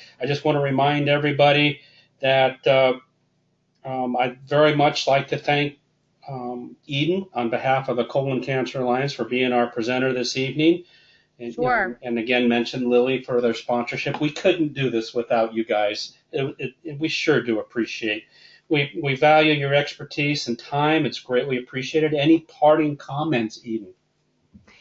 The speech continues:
Speaker 2: No, just thank, again, thank you to, well, yes, thank you to C C A for doing these webinars. They're so very important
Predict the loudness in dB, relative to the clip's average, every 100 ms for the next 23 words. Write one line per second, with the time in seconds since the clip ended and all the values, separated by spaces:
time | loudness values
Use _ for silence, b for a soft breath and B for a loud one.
0 | b b b -8 -4 -2 0 -2 -2 -8
1 | -6 -4 -4 -6 -6 -4 -4 -4 -6 -6
2 | -10 -8 -6 -8 -8 -6 -4 -2 -4 -6
3 | -10 -8 -8 -8 -6 -4 -4 -6 -12 -8
4 | -4 -4 -4 -6 -6 -6 -6 -8 -8 -6
5 | -6 -6 -8 -8 -10 -10 -6 -6 -6 -6
6 | -8 -12 -10 -10 -10 -14 -16